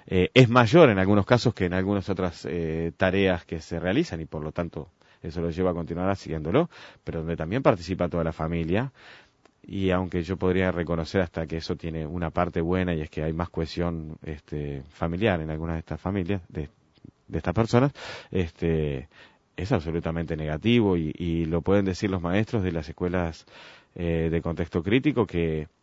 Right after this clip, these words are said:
en muchas de ellas hay clases enteras en las cuales de repente los jueves o los viernes no, no van los, los niños a la, a la escuela, porque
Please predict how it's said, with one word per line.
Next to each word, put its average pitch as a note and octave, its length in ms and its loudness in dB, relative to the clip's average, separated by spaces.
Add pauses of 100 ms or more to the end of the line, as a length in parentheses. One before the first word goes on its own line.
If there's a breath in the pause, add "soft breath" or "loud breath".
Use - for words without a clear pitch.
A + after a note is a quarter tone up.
en F#2 100 -4
muchas G2 320 -2
de G2+ 80 2
ellas C3+ 320 -2 (460 soft breath)
hay F2 460 -2
clases A#2 420 4
enteras A2 380 2
en G#2 80 -2
las F2 100 -4
cuales G2+ 280 0
de F2+ 120 0
repente G2 340 2
los F2+ 100 2
jueves G#2+ 280 4
o F#2 40 -4
los D#2+ 120 -6
viernes G#2+ 340 -2
no, F2 540 -4 (420 soft breath)
no E2+ 140 0
van F2 220 4
los, D#2 360 4
los D#2+ 140 -4
niños E2+ 380 -4
a D#2 80 0
la, D2+ 180 0
a - 180 -4
la D#2 80 -2
escuela, F#2+ 380 4
porque D#2 300 -4